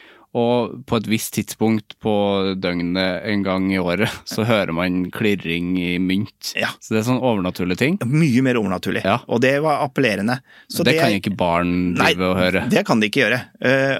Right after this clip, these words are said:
Speaker 2: så det jeg gjorde da, er at da tok jeg, eh, og lokaliserte meg inn mot fire sagn i Sogndal.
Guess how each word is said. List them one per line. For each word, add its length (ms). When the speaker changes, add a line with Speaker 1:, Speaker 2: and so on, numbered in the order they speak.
Speaker 2:
så 180
det 160
jeg 320
gjorde 340
da, 140
er 140
at 140
da 220
tok 340
jeg, 520
eh, 800
og 260
lokaliserte 880
meg 200
inn 100
mot 220
fire 360
sagn 440
i 200
Sogndal. 880